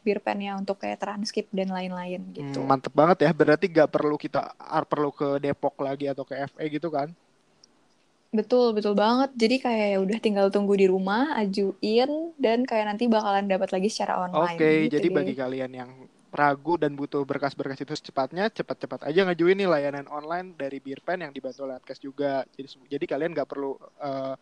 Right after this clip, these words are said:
Speaker 2: ribet-ribet lagi mikirin gimana ngurusnya di situasi pandemi gini. Oke? Nah.
Speaker 1: Setuju banget, guys.
Speaker 2: Nah, terakhir nih mungkin dari ra-, ranah akademis, karena tadi udah pemaparannya jelas banget nih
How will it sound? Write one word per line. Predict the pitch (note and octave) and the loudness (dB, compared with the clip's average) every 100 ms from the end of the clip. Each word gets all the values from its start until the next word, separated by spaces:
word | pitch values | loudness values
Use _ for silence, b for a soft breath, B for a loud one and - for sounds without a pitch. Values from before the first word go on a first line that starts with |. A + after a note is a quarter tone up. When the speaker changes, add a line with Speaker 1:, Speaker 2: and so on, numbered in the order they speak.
| B B _ | B B _
Speaker 2:
ribet-ribet | D3 C#3 C#3 C#3 | -8 -6 -6 -6
lagi | C3 C3+ D3+ | -6 -6 -6
mikirin | F#3+ D#3+ C#3 D3 | -6 -6 -8 -8
gimana | C#3+ C3+ C#3+ | -6 -6 -4
ngurusnya | D#3 D3+ D3+ D3+ | -2 -4 -4 -6
di | D3 | -6
situasi | D3 C#3 D3 | -6 -6 -6
pandemi | C#3+ C#3 C#3 | -6 -6 -6
gini. | C#3 D3 D3+ D3+ D3+ - | -4 -4 -4 -6 -8 -12
Oke? | - F3 G#3 B3 B B B B B B _ _ C#3+ | -2 4 6 4 B B B B B B _ _ -12
Nah. | C#3 C3 B2+ B2 - - _ _ | -8 -8 -8 -12 -20 -20 _ _
Speaker 1:
Setuju | - - A#3 G#3+ | -20 -8 -6 -4
banget, | G#3+ B3+ D4 C#4+ | -2 -2 -2 -6
guys. | - B3 | -2 0
Speaker 2:
Nah, | C3 C3 | 0 -2
terakhir | - D#3 F3 G#3+ | 2 4 6 4
nih | A#3 A3 | 2 -2
mungkin | E3+ - A3+ | -2 -4 0
dari | F3+ D#3 | 2 4
ra-, | D3 C#3 - | 2 -2 -4
ranah | D3 C#3+ C#3 | -6 -4 -4
akademis, | C3+ C#3 C#3+ E3+ | -4 -6 -4 -4
karena | D3 C#3 | -2 -2
tadi | C#3 D3+ F#3 | -2 -2 0
udah | D#3 | 0
pemaparannya | D#3+ C#3 C3 C3 C#3 F#3 | -2 -6 -6 -6 -6 -6
jelas | D#3 B2 - | -6 -6 -2
banget | D3+ F#3 - | -2 -2 -4
nih | F3+ | -8